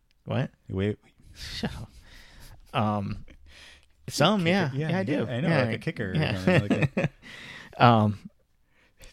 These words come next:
Speaker 2: That wasn't trying to be mean, Dale.
Speaker 1: No, it
Speaker 2: Jeez.
Speaker 1: was pretty mean.
Speaker 2: <laughs>
Speaker 1: But the N F L scheme is really hard for a tight end to pick up. So,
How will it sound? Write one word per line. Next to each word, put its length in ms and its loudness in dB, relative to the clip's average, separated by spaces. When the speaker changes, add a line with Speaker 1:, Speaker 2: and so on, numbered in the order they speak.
Speaker 2:
That 120 -10
wasn't 260 -6
trying 180 -4
to 60 -4
be 80 -4
mean, 280 -2
Dale. 220 -8
Speaker 1:
No, 200 6
it 60 8
Speaker 2:
Jeez. 60 6
Speaker 1:
was 200 10
pretty 200 -2
mean. 840 2
Speaker 2:
<laughs> 340 -10
Speaker 1:
But 280 4
the 300 2
N 120 6
F 140 6
L 160 8
scheme 640 0
is 220 -2
really 340 6
hard 360 2
for 140 -2
a 40 -6
tight 240 -4
end 140 -4
to 60 -4
pick 220 -10
up. 240 -14
So, 600 -2